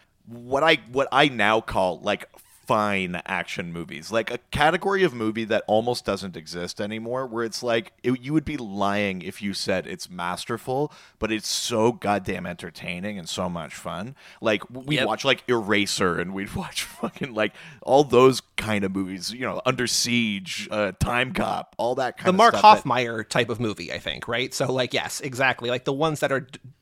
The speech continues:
Speaker 3: devoted nineties fans, yes.
Speaker 1: F nine sits exactly in that pocket for me. Like, it's big and dumb, and I,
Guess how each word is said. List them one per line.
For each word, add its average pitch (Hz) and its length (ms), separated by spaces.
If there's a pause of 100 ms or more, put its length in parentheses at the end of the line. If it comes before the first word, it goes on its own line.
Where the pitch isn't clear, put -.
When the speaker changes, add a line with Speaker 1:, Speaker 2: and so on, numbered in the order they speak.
Speaker 3:
devoted 143 460
nineties 127 380
fans, 95 280
yes. 104 200
Speaker 1:
F 165 160
nine 185 160
sits - 380
exactly 135 1000
in 117 360 (120)
that 110 380 (500)
pocket 123 520
for 92 320
me. 82 200
Like, 98 240 (280)
it's - 240 (180)
big 143 400
and 123 200 (180)
dumb, 120 380
and 117 80
I, 123 100